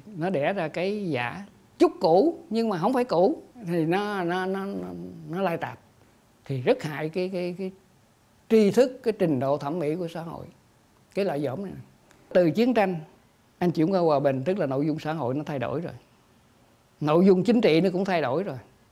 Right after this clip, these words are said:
Tất nhiên là nó thay đổi từ từ, nó còn phải bao nhiêu chuyện hậu sự của chiến tranh cho tới giờ chất độc da cam mình còn giải quyết. Nhưng mà cái, cái bản chất á, cái bản chất nó thay đổi rồi. Thì cái, cái, cái số họa sĩ trẻ tôi thấy nó thay đổi.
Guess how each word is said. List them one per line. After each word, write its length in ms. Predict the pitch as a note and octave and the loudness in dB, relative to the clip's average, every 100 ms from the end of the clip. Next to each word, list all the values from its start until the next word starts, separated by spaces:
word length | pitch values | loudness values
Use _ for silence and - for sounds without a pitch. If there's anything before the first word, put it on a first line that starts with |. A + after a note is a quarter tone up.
| _ _ - | _ _ 0
Tất 160 | B3+ | 2
nhiên 180 | B3 A#3 | 6 6
là 80 | G3+ | 4
nó 140 | G#3 | 2
thay 180 | A#3 A3+ | 2 2
đổi 160 | F#3+ A3 | 4 4
từ 140 | G#3 | 4
từ, 340 | E3+ D#3+ E3 E3 | 2 4 4 4
nó 100 | G#3+ | 0
còn 220 | A3+ E3 | 0 0
phải 100 | D3 | 0
bao 200 | A3 G#3+ | 0 0
nhiêu 180 | G#3+ G#3+ | 2 0
chuyện 220 | F#3 E3+ | 2 0
hậu 300 | E3 D#3 F3 F3+ | 2 2 2 2
sự 240 | D3+ E3 F#3+ | 2 2 2
của 80 | |
chiến 240 | F#3+ A#3+ A#3+ | 0 0 0
tranh 220 | G#3+ G3+ | 0 0
cho 100 | G3 | -2
tới 220 | A3+ B3 | 0 0
giờ 160 | G3 D#3+ | 2 0
chất 180 | G#3+ - | -2 -4
độc 140 | E3+ | -2
da 120 | G3 | -2
cam 260 | G3 G3 F#3+ | -2 -2 -2
mình 100 | D#3+ | -2
còn 160 | D3+ | -2
giải 100 | D3+ | -2
quyết. 200 | F#3 C4 C4+ - - - _ | -2 -4 -6 -16 -20 -20 _
Nhưng 240 | G3 G#3+ G#3 | 0 2 2
mà 200 | E3 D#3+ - | 0 -2 0
cái, 220 | G#3 C4 C4 - _ _ _ - | 2 2 -2 -16 _ _ _ 0
cái 100 | A#3 | 2
bản 240 | F3 G#3+ | 4 2
chất 200 | C4+ D#4 | 2 0
á, 80 | E4+ - - _ | -2 -4 -16 _
cái 100 | A3 | -2
bản 240 | A3+ E3 B3 | 2 2 2
chất 200 | C4+ C#4 | 0 0
nó 100 | C4 | -2
thay 160 | G#3+ | -2
đổi 200 | E3 C#3+ | -2 -2
rồi. 100 | A3+ D3+ - _ _ _ - | -4 -10 -16 _ _ _ -2
Thì 260 | D#3+ F3+ D#3 | 4 4 4
cái, 540 | G#3 A3+ B3 A#3+ G#3+ - | 4 4 2 0 -4 -4
cái, 180 | G#3 A3+ | -2 -2
cái 160 | A3+ A#3 | -2 0
số 180 | B3+ | 2
họa 140 | B3+ D#3+ | 4 2
sĩ 180 | E3+ F3 | 2 0
trẻ 360 | D3+ C#3+ F#3 A#3 - | 0 0 -2 -6 -8
tôi 120 | F3 | -6
thấy 180 | F#3+ G#3 | -2 -2
nó 160 | A#3 G#3+ | -4 -6
thay 160 | F3 | -8
đổi. 200 | D3+ - | -10 -12